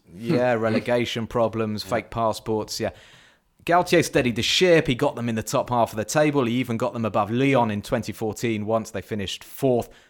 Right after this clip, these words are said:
They could do even better now. They could finish above Lyon and get in the Champions League.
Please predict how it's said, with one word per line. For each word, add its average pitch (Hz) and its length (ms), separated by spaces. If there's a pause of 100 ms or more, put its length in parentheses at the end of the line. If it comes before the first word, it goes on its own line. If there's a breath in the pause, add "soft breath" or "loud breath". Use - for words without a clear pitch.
(180 soft breath)
They 131 100
could 143 260
do 143 200
even 131 340
better 127 280
now. 104 120
They 98 100
could - 120
finish 147 280
above 117 240
Lyon 117 360
and 113 160
get 156 200
in 131 140
the 117 80
Champions 117 640
League. 110 340